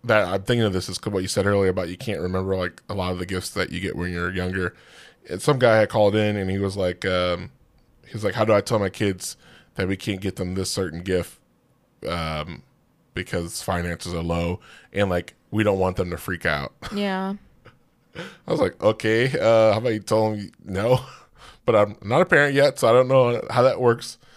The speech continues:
Speaker 1: But, uh,
Speaker 2: I
Speaker 1: uh,
Speaker 2: relate to that. I'm not even a parent. Like, I don't wanna disappoint people, so.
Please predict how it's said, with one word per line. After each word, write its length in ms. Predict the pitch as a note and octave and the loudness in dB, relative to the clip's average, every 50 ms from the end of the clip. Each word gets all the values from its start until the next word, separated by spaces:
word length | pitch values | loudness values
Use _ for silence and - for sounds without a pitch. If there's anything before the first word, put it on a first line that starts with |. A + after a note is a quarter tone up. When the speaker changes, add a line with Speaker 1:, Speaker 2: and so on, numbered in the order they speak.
| - - - _ _ _ - | -20 -20 -20 _ _ _ 0
Speaker 1:
But, 220 | - B2 A#2 A2+ | 2 4 4 6
uh, 460 | A2+ A2 G#2+ G#2+ G#2 G#2 G2+ G2 - - | 6 6 6 6 4 4 2 0 -2 -2
Speaker 2:
I 200 | - - A3+ C4+ | 2 4 4 4
Speaker 1:
uh, 40 | F#4+ | 6
Speaker 2:
relate 340 | E4 G#3+ F3 E3 D#3 D#3+ - | 4 2 0 -2 -6 -8 -8
to 60 | - | -6
that. 180 | F3 E3+ F3 E3+ | -4 -4 -4 -4
I'm 100 | E3+ E3+ | -6 -6
not 160 | E3 E3 E3 | -6 -6 -6
even 180 | E3 D#3+ D#3 D#3+ | -8 -8 -8 -10
a 60 | D#3+ | -12
parent. 400 | - - D#3 D#3 D3+ E3 E3 E3 | -10 -10 -10 -6 -4 -4 -4 -2
Like, 140 | F3+ F#3+ - | -2 0 4
I 100 | G3 B3+ | 4 6
don't 140 | D#4+ E4 | 6 6
wanna 120 | E4 D#4 C#4+ | 4 4 4
disappoint 540 | C4 D#4+ - D4 A3+ - B3 G#3+ A3+ G3+ - | 2 2 2 0 -2 -2 -2 -2 -2 -4 -6
people, 480 | F#3+ C#3+ - - - A2+ E3 F3 A3 A3 _ _ _ _ _ - | -8 -10 -8 -6 -6 -4 -4 -6 -6 -10 _ _ _ _ _ -12
so. 400 | - - F3 D#3+ E3 E3+ E3 - | -6 -4 -2 -2 -2 -2 -4 -6